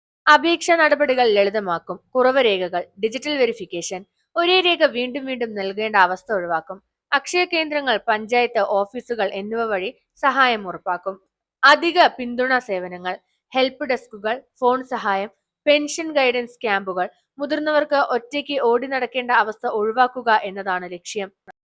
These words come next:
അതിജീവിച്ചവരുടെ ആനുകൂല്യങ്ങൾ, ഇനിയുടെ മരണശേഷം വരുമാന ശൂന്യത ഒഴിവാക്കാൻ സ്ഥിരമായ സാമ്പത്തിക സഹായം ഉറപ്പാക്കും. പരിവർത്തന കാലം വിധവകൾക്ക് ഏറ്റവും പ്രയാസമുള്ള ഘട്ടമാണ്. ഇവിടെ സർക്കാർ കൂടുതൽ കരുതൽ നൽകും. തൊഴിൽ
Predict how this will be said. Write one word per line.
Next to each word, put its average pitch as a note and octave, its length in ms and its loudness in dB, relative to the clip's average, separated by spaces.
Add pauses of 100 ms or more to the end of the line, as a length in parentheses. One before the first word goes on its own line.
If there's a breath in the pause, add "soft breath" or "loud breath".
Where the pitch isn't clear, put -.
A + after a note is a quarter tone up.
(160)
അതിജീവിച്ചവരുടെ D#4 1040 4
ആനുകൂല്യങ്ങൾ, F#3 580 -4 (280)
ഇനിയുടെ E4+ 480 2
മരണശേഷം C#4 760 0
വരുമാന B3+ 480 2
ശൂന്യത A#3+ 440 -4
ഒഴിവാക്കാൻ G#3 560 2 (340 soft breath)
സ്ഥിരമായ E4 540 6 (140)
സാമ്പത്തിക C4 480 2 (120)
സഹായം A3 400 2
ഉറപ്പാക്കും. F3 500 0 (360)
പരിവർത്തന D#4+ 600 6
കാലം A3+ 400 6 (320)
വിധവകൾക്ക് D4 540 4 (120)
ഏറ്റവും C4+ 380 0
പ്രയാസമുള്ള B3 640 4
ഘട്ടമാണ്. F3 480 -4 (360)
ഇവിടെ E4+ 200 0 (100)
സർക്കാർ D4 320 6 (140)
കൂടുതൽ B3+ 340 -2 (140)
കരുതൽ A3+ 340 0 (100)
നൽകും. E3 360 -10 (360)
തൊഴിൽ F4 300 6